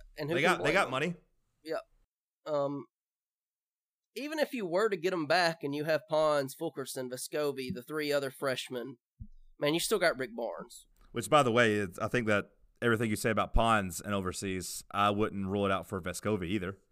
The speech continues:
Speaker 2: He seems like he'd be an option there too.
Speaker 1: Yeah.
Speaker 2: Not saying he's gonna happen. I'm just saying if you're thinking that with Pons, I, I would, I would, I wouldn't discount that for Vescovi. I'm so frustrated. I'm so mad.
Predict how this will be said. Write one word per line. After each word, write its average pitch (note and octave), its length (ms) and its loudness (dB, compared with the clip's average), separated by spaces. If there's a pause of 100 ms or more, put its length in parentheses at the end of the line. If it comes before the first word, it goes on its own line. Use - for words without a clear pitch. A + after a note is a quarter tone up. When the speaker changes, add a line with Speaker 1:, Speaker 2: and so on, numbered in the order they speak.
(600)
Speaker 2:
He G#2+ 80 -8
seems A2 180 -2
like G2 120 -2
he'd A2 160 0
be G#2 60 0
an F#2+ 100 2
option F#2+ 300 0
there F2 140 -2
too. G2 280 -2 (440)
Speaker 1:
Yeah. C#3+ 220 0 (1900)
Speaker 2:
Not C3 220 0
saying A#2 200 2
he's G#2 120 -2
gonna G2+ 140 2
happen. A#2 280 6
I'm F2+ 100 0
just E2+ 160 -6
saying G2 180 0
if - 100 -8
you're E2 80 -10
thinking G2 260 -4
that F#2 100 -6
with C#2+ 100 -14
Pons, G2 380 0
I, F#2 120 0
I F#2 120 -4
would, F2+ 160 -2 (100)
I F2+ 80 -6
would, F2+ 140 -6 (120)
I F2+ 60 -6
wouldn't F#2 240 -6
discount F#2 380 -6
that F#2 180 -8
for F2+ 120 -10
Vescovi. F2 420 -4 (3000)
I'm C#3+ 60 -8
so C4 160 6
frustrated. F3+ 480 8
I'm D#3 60 6
so G#3 180 4
mad. B2+ 560 4